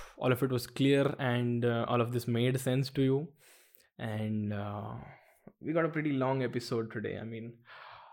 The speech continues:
I was, I was planning on wrapping every episode under ten minutes, but now I realize it's <laughs> gonna be a difficult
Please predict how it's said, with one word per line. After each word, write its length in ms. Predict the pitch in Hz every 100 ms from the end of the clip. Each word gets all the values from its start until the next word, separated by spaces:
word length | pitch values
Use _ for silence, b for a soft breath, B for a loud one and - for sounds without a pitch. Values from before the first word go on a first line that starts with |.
| B _ - -
I 100 | 139
was, 260 | 139 120 123
I 120 | 143
was 100 | 135
planning 340 | 147 135 127
on 200 | 123 120
wrapping 800 | 120 120 123 123 120 117 117 117 -
every 260 | 131 120 113
episode 400 | 117 113 120 117
under 220 | 120 117
ten 220 | 123 120
minutes, 300 | 113 110 -
but 320 | 127 113 117
now 180 | 123 117
I 60 | 113
realize 380 | 117 113 113
it's 140 | 123 120
<laughs> 200 | 110 -
gonna 200 | 127 117
be 160 | 110 113
a 40 |
difficult 540 | 113 - 110 107 107